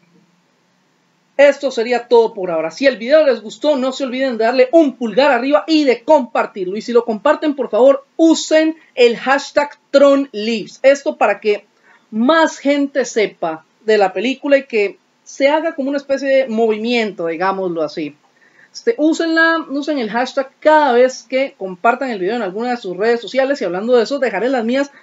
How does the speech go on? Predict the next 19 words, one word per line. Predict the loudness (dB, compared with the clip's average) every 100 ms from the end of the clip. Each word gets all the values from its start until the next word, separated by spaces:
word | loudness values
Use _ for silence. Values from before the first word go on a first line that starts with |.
| _ _
abajo | 2 4 2 0 -2
en | -2 0
la | -2
descripción | -2 -6 -12 -6 -2 -2 -4 _ 2
del | 2 2 -4 _
video. | -6 -2 -2 -4 -10 _ _ _ -20 -4
Suscríbete | 0 0 2 0 2 -2
si | -2
aún | -2 -2
no | 0
lo | 2
has | 2
hecho | -2 -2
y | -2 -2
si | -4 -8 -2
ya | 0 2
lo | 0 0 2
has | 0 2
hecho, | 0 0 -4